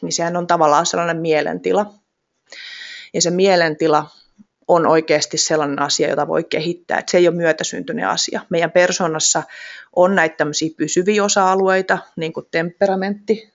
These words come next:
Niin kuin esimerkiksi Jani on semmoinen tyyppi, että sillä on hirveän nopea temperamentti, eikö niin, se koheltaa ja menee eteenpäin ja tämän tyyppisiä asioita. Se on semmoinen asia, että jos sulla on sen tyyppinen työntekijä, niin, niin sitä, tota, sä et pysty sitä muuttamaan ja joku on vaan, niin kuin, hitaampi.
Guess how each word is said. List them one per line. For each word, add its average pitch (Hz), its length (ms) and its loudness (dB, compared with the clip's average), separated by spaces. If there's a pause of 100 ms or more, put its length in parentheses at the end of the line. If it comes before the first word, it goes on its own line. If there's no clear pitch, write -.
Niin 175 120 -6
kuin 165 80 0
esimerkiksi 160 340 -4
Jani 165 360 0
on 180 160 -6
semmoinen 170 340 -4
tyyppi, 165 300 -4
että 160 100 -6
sillä - 120 -10
on 156 60 -10
hirveän 180 260 -2
nopea 180 280 0
temperamentti, 175 680 -2
eikö 160 180 -4
niin, 185 140 -8
se 175 80 -8
koheltaa 165 520 -2
ja 180 100 2
menee 175 320 2
eteenpäin 170 400 2
ja 165 60 4
tämän 170 180 0
tyyppisiä 180 380 -4
asioita. 180 220 -6
Se 202 60 -4
on 202 40 0
semmoinen 190 320 0
asia, 175 280 0
että - 480 -6
jos 175 100 2
sulla 185 160 2
on 180 60 2
sen 175 160 2
tyyppinen 160 380 -2
työntekijä, 160 580 2
niin, 156 140 -4 (480)
niin 180 120 -2
sitä, 175 300 2
tota, 160 500 2 (160)
sä - 140 4
et 202 100 0
pysty 202 220 4
sitä - 260 2
muuttamaan 156 480 0
ja 170 60 6
joku 185 240 4
on 160 120 2
vaan, 147 180 2
niin 151 100 -4
kuin, 151 160 -8
hitaampi. - 460 -4